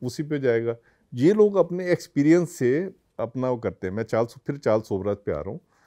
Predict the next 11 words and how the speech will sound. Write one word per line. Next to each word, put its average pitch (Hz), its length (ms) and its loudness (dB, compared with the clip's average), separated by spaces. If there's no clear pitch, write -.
चार्ल्स 151 280 4
सोबराज 175 420 -2
ने 101 360 -6
जिसकी 196 520 -2
भी 220 100 -4
पिटीशन 160 480 0
बनाता 107 380 0
था, 101 120 -6
वो 85 200 -10
वहाँ 82 280 -8
पे, 90 120 -10